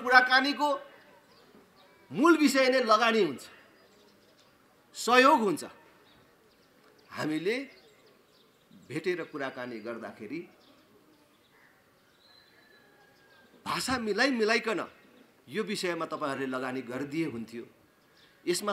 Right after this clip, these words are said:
तपाईँहरूले सहयोग गरिदिए हामी खुसी हुन्थ्यौँ, यति चाहिँ तपाईँहरूले हेरिदिनु भए हुन्थ्यो भनेर हामीले भन्छौँ। र अहिले अरू दिने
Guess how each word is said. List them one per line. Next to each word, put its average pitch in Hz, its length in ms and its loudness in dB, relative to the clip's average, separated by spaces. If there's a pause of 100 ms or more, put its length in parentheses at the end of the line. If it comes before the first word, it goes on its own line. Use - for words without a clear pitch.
तपाईँहरूले 170 400 -4
सहयोग 165 320 -4
गरिदिए 165 400 0
हामी 135 160 -6
खुसी 160 320 -8
हुन्थ्यौँ, 131 360 -8 (840)
यति 220 240 -4
चाहिँ 240 160 -4
तपाईँहरूले 180 520 -2 (120)
हेरिदिनु 220 400 -2
भए 180 160 -2
हुन्थ्यो 143 400 -4
भनेर 110 240 -10
हामीले 107 320 -12 (320)
भन्छौँ। 107 340 -16 (1300)
र - 20 -12 (140)
अहिले 185 560 -6 (1400)
अरू 151 220 -4 (140)
दिने 214 260 0